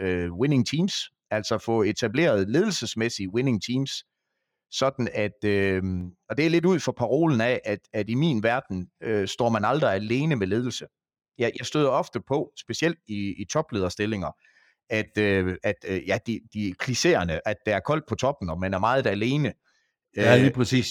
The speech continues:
Speaker 1: og der bliver, øhm, der bliver, øh, jeg har måske nok en lidt anden betragtning, øh, øh, fordi jeg mener, at, øh, selvfølgelig har vi, øh, har man, og det har vi også i min organisation, hver vores, øh, ansvarsområder.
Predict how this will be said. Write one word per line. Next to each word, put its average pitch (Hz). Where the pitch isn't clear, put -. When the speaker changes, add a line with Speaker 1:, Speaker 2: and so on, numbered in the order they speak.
Speaker 1:
og 117
der 131
bliver, 117
øhm, 101
der 127
bliver, 123
øh, 160
jeg 156
har 160
måske 139
nok 156
en 147
lidt 151
anden 160
betragtning, 104
øh, 110
øh, 107
fordi 117
jeg 131
mener, 135
at, 98
øh, 95
selvfølgelig 156
har 131
vi, 95
øh, 101
har 117
man, 98
og 95
det 123
har 135
vi 113
også 117
i 92
min 127
organisation, 92
hver 131
vores, 123
øh, 92
ansvarsområder. 95